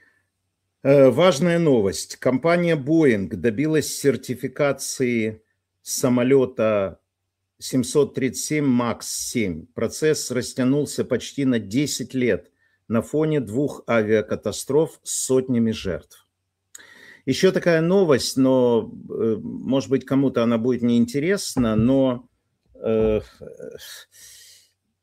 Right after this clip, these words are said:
понимаете, э, жулик, он всегда жулик. Поскольку я учился в гитисе, то мне не всё равно, кто был там,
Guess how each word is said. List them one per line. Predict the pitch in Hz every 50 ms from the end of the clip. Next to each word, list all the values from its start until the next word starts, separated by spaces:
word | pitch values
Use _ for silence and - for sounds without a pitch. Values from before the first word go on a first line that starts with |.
| _ _ 240 _ 277 247 240 262 220 - _ - - - - - _ _ _
понимаете, | - 127 127 143 170 185 151 - - 135
э, | 120 107 104 101 87 90 101 - - - - 85 101
жулик, | 90 101 165 196 196 170 - -
он | 147 143
всегда | 135 - - 135 127 113 135 131
жулик. | 117 95 90 101 - 80 80 - _ _ - _ _ _ _ _
Поскольку | _ 110 110 - 175 180 170 160
я | 139 131
учился | 127 123 123 - 135 117 - - 117 98
в | 95
гитисе, | 120 165 202 85 - - - 113
то | - - 113
мне | 107 117 127 147 160 160 123
не | - 113 123 123
всё | - - - 143
равно, | 131 127 107 101 131 147 170 170
кто | - - _ 131 139 147
был | 131 113 120 131 135 135 127
там, | - - 113 110 113 117 113 123 -